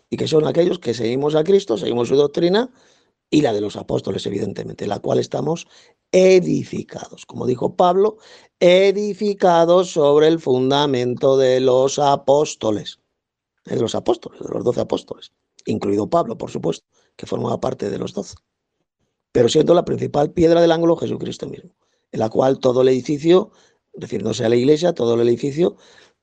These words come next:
pues va creciendo, ¿eh? Fundamentados estamos en esa, en esa doctrina de los apóstoles, como hacían los primeros cristianos, ¿eh? Que seguían la doctrina de los apóstoles, que es la doctrina de Cristo, la misma.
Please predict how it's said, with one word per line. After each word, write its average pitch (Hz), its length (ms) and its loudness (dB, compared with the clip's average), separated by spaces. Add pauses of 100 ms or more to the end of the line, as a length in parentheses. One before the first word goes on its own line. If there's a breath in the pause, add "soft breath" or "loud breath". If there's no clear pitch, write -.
pues 113 220 0
va 120 120 0
creciendo, 185 720 2 (140)
¿eh? 180 360 0 (420)
Fundamentados 175 1500 2
estamos 151 560 -4 (340 soft breath)
en 151 160 2
esa, - 260 2
en 127 100 -2
esa 156 200 2
doctrina 151 600 0
de 135 100 4
los 123 200 2
apóstoles, - 600 -14 (880)
como 117 140 -4
hacían 139 180 -2
los 127 100 0
primeros 110 300 -4
cristianos, - 580 -16 (680 soft breath)
¿eh? 156 240 -2
Que - 140 -8
seguían 147 360 2
la 147 80 4
doctrina 143 360 2
de 139 40 4
los 131 140 4
apóstoles, 160 480 0
que 113 140 -2
es 104 100 0
la 101 80 -2
doctrina 95 320 -8
de 101 100 -4
Cristo, - 320 -8
la - 80 -18
misma. - 240 -14